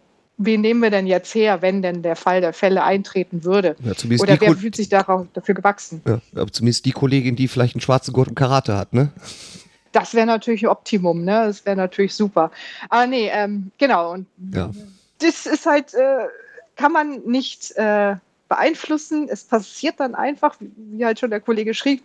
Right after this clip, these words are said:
Speaker 1: einer fängt an, der andere fängt, äh, geht mit und dann sind wir plötzlich zehn, zwanzig, dreißig involviert, weil jeder irgendwie, und das sehen wir ja in letzter Zeit wirklich häufig irgendwie in den Medien, wie die sich da prügeln und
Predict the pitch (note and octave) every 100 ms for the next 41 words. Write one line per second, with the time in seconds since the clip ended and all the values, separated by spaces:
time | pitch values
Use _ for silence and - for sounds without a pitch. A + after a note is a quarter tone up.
0 | - G#3+ A3 G#3+ G#3+ G#3 C4+ E4+ C4 -
1 | A#3 A#3+ G#3 G#3+ G3 G3 F#3 F#3 G3+ A3+
2 | C4+ E4+ - A#3+ A#3 A#3+ A3+ G#3+ G#3+ A#3
3 | - A3 - B3 B3 A3+ A3 A3 G3 A3+
4 | D#4 G#3+ F#3+ G#3 G3+ F#3+ G#3+ C#4+ - -
5 | - - - G3 G#3 G3 G3+ D4+ C4 F#3+
6 | G#3 G#3 G#3+ G#3 - A#3+ A3+ F#3+ F3 F#3
7 | F3+ F3+ F#3+ F3+ F3 E3+ G#3+ F3 - D#3+
8 | F3 F3+ - F3+ F3 F3 E3+ E3+ F3+ F3
9 | F3+ F3+ F3 F3 F3 - - - F#3+ G3
10 | G3+ F#3+ F3+ F3